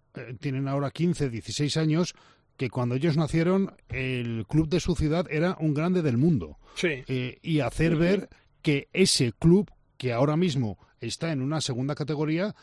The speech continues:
Speaker 1: llegó a ser el club por el que los mejores jugadores del mundo estaban dispuestos a perder dinero o a perder, eh, calidad de vida para ir a jugar a ese club. Eh, hay generaciones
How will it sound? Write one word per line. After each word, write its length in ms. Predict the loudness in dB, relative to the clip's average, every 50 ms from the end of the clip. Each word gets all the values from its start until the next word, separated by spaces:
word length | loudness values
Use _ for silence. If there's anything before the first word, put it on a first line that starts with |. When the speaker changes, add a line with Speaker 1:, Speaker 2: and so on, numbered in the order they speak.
| -20 _ _ _
Speaker 1:
llegó 360 | -10 -4 -4 -4 -2 -2 -2
a 40 | -2
ser 380 | -2 0 0 0 -2 -2 -6 _ -8
el 160 | -6 -6 -6
club 340 | 0 2 2 2 2 0 -8 _ _ _ -20 -8 _
por 200 | 0 2 2 4
el 220 | 2 2 2 0 0
que 120 | 0 0
los 180 | 0 0 0 -2
mejores 420 | -4 -4 -4 -4 -2 -2 -2 -2
jugadores 480 | -4 -4 -4 -2 -2 -2 0 -2 -2 -2
del 120 | 0 0
mundo 420 | 0 0 0 0 0 -2 -4 -4 -6 -10 -18 -20 -20 -20 -20 -14 _
estaban 420 | -6 -6 -4 -4 -4 -2 -2 -2 -2
dispuestos 480 | -2 -4 -4 -4 -4 -2 -2 -2 -2
a 80 | -2 0
perder 320 | 0 0 2 2 0 0
dinero 460 | 0 -2 -2 0 0 -2 -2 -2 -4 -8 -14 _ -8
o 140 | -4 -4
a 40 | -2 0
perder, 380 | 0 0 0 0 -2 -2 -2 -4
eh, 480 | -4 -6 -6 -6 -4 -4 -6 -6 -6 -6
calidad 320 | -6 -4 -2 0 0 0 0
de 100 | 0 -2
vida 220 | -2 -2 -2 -2
para 180 | -2 0 0 2
ir 120 | 2 2 0
a 40 |
jugar 320 | 0 -4 -6 -4 -4 -4 -4
a 40 | -4
ese 180 | -4 -4 -6 -4
club. 260 | 0 0 0 0 -2 -6 -18 -20 -20 -20 -20 _
Eh, 120 | -20 -20 -14 -8
hay 120 | -6 -2
generaciones 720 | 0 2 4 4 4 2 4 4 4 4 4 2 2 0